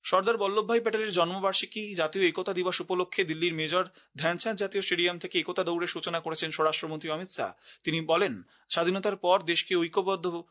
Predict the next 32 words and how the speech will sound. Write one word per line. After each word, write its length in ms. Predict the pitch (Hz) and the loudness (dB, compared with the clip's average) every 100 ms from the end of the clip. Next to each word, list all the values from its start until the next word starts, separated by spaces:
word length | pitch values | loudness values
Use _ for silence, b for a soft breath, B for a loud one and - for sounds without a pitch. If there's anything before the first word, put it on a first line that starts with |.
| _ | _
করতে 460 | 170 160 202 202 - _ _ - | -4 0 2 2 0 _ _ 0
আজকের 320 | 151 139 175 147 | 2 2 -2 -2
ভারত 280 | 147 180 190 | 2 4 4
গঠন 320 | 196 185 180 | 2 0 -4
করতে 360 | 170 160 202 202 B B | -6 0 0 0 B B
সর্দার 340 | - 165 160 185 | 0 2 2 -2
প্যাটেলের 420 | - 165 185 202 | 0 -2 2 4
অবদান 300 | 160 165 165 | 4 4 2
অপরিসীম। 560 | 160 190 175 - 120 90 b - | 2 2 2 2 0 -8 b 2
ভারতের 260 | 156 160 180 | 2 4 2
স্বাধীনতার 440 | 160 170 190 202 | 2 -2 -2 0
পর 180 | 202 190 | 2 2
ব্রিটিশরা 420 | 165 175 180 185 | 2 -2 0 2
পাঁচশো 360 | 170 156 - 165 | 2 2 0 0
বাষট্টিটি 480 | 160 220 214 214 | 0 0 -6 -4
রাজন্য 360 | 185 156 175 190 | 2 2 2 -2
শাসিত 420 | - 170 180 190 185 _ _ _ _ _ | -4 -4 -4 -8 -8 _ _ _ _ _
প্রদেশে 320 | 170 170 190 | 0 2 4
বিভক্ত 380 | 170 156 165 - | 2 2 0 0
দেশ 320 | 175 170 - - - | 0 2 2 0 0
ছেড়ে 220 | 175 165 | 0 2
যাওয়ার 180 | 170 170 | 4 4
সিদ্ধান্ত 380 | 165 151 160 156 | 2 -2 -2 0
নেয়, 200 | 165 185 | 0 0
তবে 260 | 160 175 B B - | 0 0 B B 4
খুব 160 | 175 | 6
অল্প 220 | 165 160 | 6 4
সময়ের 280 | 208 208 196 | 0 0 -2
মধ্যেই 220 | 190 180 | -2 0
সর্দার 300 | 180 156 156 | 2 2 -2
প্যাটেল 300 | 160 160 190 | -2 -2 0
ওই 160 | 170 | 0